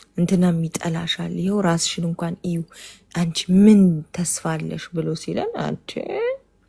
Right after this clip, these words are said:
በእግዚአብሔር ቃል ራሳችንን ስናይ የእግዚአብሔር ቃል ምን ይለናል? «እናንተ» ይልና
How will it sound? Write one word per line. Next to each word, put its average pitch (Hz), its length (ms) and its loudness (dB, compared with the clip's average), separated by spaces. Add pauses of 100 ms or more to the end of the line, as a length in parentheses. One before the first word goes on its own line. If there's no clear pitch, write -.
(640)
በእግዚአብሔር 170 580 -2
ቃል 170 220 -6
ራሳችንን 175 720 -6
ስናይ 247 400 0 (680)
የእግዚአብሔር 180 540 -2
ቃል 214 220 -2
ምን 208 180 2
ይለናል? 240 340 2 (140)
«እናንተ» 185 580 -2
ይልና 185 360 -2